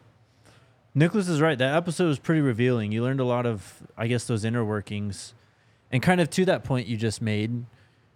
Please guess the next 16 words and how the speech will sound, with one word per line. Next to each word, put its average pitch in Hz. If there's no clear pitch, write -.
Coach 190
Prime, 180
he's 131
talked 156
about 165
this, 160
why 135
he 156
doesn't 160
wanna 147
coach 147
in 147
the 147
N 143
F 139
L. 135